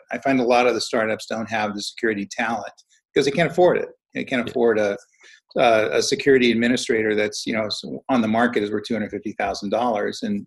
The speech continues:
Speaker 1: and typically don't wanna work for a startup. So they, in essence, have to kind of, um, have people wear multiple hats and things like that. And that's where the insecurity comes in. That's where they're not configuring things correctly. I'm finding things like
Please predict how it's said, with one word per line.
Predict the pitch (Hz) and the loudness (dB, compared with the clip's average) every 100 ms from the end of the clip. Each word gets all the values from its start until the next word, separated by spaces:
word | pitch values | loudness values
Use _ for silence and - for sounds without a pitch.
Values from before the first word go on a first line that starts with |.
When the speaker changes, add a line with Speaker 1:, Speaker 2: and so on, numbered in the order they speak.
| - | -8
Speaker 1:
and | 117 | -6
typically | 107 120 117 113 | 0 2 2 0
don't | 107 107 | -2 -4
wanna | 101 | -4
work | 101 98 | -4 -6
for | - | -6
a | 101 | -8
startup. | - 135 139 110 - - _ _ _ - - | 0 2 2 0 -4 -10 _ _ _ -20 -6
So | - 147 135 | 4 6 8
they, | 131 139 | 6 4
in | 143 | 4
essence, | 123 - 120 | 4 2 -2
have | 117 110 - | 2 0 0
to | |
kind | 123 117 107 | -4 -2 0
of, | 104 101 107 | 0 -2 -2
um, | 107 104 101 101 _ - | -2 -2 -4 -6 _ -8
have | 123 120 110 | 0 0 2
people | 123 120 | 0 2
wear | 110 107 | 4 4
multiple | 107 101 - | 2 0 -4
hats | 110 110 104 - | -4 -4 -4 -6
and | 104 | -8
things | 101 98 | -8 -10
like | 101 98 | -10 -8
that. | 107 101 | -6 -4
And | 135 | -2
that's | 151 151 | -2 2
where | 135 | 4
the | 120 | 4
insecurity | 113 - - 110 101 101 - | 2 -2 -4 -2 -2 -4 -10
comes | 101 - | -12 -12
in. | 120 - | -14 -8
That's | 113 - | -6 -2
where | 110 | -2
they're | 107 | -2
not | 107 110 107 - - - _ - | -2 -4 -6 -12 -20 -20 _ -4
configuring | 120 120 143 143 131 | 0 4 6 6 6
things | 123 117 117 | 4 0 0
correctly. | 117 113 113 113 113 | 0 0 0 -2 0
I'm | 113 107 | 0 0
finding | 120 117 117 113 | 0 2 2 0
things | 117 110 | 0 0
like | 107 104 | -2 -4